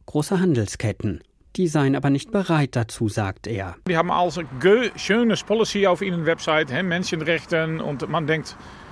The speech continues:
Speaker 2: Menschenrechtsverbrechen gibt nur in Afrika, aber das ist Gräfenhausen.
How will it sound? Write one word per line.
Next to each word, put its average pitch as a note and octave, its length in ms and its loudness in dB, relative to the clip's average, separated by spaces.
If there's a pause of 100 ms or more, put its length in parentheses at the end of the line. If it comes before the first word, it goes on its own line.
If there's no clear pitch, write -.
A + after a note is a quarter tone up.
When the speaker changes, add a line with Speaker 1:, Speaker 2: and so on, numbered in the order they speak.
(160)
Speaker 2:
Menschenrechtsverbrechen D#3+ 1040 2
gibt D3+ 200 -6
nur D#3+ 140 0
in C#3 60 0
Afrika, E3+ 580 4 (140)
aber D3+ 200 0
das D#3 220 -2
ist - 160 -4
Gräfenhausen. C#3+ 560 0